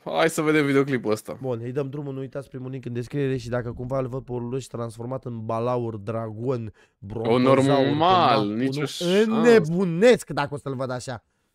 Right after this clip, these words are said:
Speaker 1: Bă, se face eveniment în mapă, nu poți să
Speaker 2: Mm.
Speaker 1: dai pe
Speaker 2: A,
Speaker 1: drumul.
Speaker 2: da, cea mai importantă chestie, cea mai... Uite, bă, era să uit fix cea mai importantă
Speaker 1: Ia.
Speaker 2: chestie.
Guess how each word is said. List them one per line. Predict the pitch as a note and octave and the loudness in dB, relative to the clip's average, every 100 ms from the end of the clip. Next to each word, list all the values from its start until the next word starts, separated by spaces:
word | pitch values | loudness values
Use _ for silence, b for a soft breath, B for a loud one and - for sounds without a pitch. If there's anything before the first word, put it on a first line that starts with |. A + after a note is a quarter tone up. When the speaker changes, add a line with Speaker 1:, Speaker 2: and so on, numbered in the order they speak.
| _ B2+ | _ -6
Speaker 1:
Bă, | C#3+ E3 | -2 -2
se | D#3+ C3 | -2 0
face | D3+ E3 | 0 0
eveniment | D#3 D#3 D#3 E3 E3 | 0 2 2 0 -2
în | D#3 | -2
mapă, | D3+ E3 F3 | 0 -2 -4
nu | C#3 | -4
poți | D3 | -4
să | C#3 | -2
Speaker 2:
Mm. | D3 | -2
Speaker 1:
dai | D3+ | 6
pe | |
Speaker 2:
A, | A#3+ B3+ | 10 10
Speaker 1:
drumul. | A#3 F3+ | 8 6
Speaker 2:
da, | B3 G3 | 4 2
cea | A3+ | -2
mai | A3 | -2
importantă | A3 F3+ F#3+ G#3 G3+ | -4 -4 -2 -2 -4
chestie, | - C3+ A2 | -8 -10 -10
cea | - | -6
mai... | E3+ | -4
Uite, | E3+ F#3+ F#3+ | -2 -2 -2
bă, | F3+ | -2
era | D3+ D#3+ | -4 -6
să | D#3+ | -10
uit | D3 _ | -14 _
fix | F#3+ | -16
cea | G#3 | -12
mai | F#3 | -10
importantă | E3 D#3 D3+ C3 | -10 -10 -12 -6
Speaker 1:
Ia. | A2 A#2 | -2 -2
Speaker 2:
chestie. | A2 | -2